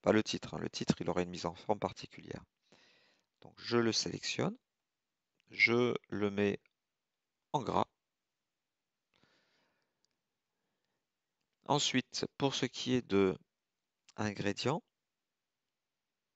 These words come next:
je vais le mettre en gras et en italique.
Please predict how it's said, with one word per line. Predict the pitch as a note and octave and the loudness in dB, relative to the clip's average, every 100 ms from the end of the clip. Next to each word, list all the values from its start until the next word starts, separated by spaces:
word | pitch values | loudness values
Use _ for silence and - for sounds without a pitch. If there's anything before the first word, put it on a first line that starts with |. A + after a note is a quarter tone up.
| _ _ | _ _
je | - - | -8 -2
vais | G#2 G#2+ G2+ G#2 - | -2 0 2 0 -2
le | - | -8
mettre | - F#2+ - - - | -2 -2 -2 -6 -10
en | - C3 | -6 -4
gras | A#2+ A2+ A#2+ - | -2 4 4 4
et | - G2+ | -2 -6
en | |
italique. | F#2+ - - G3+ - - - - | -8 -12 -10 -10 -10 -4 -2 -2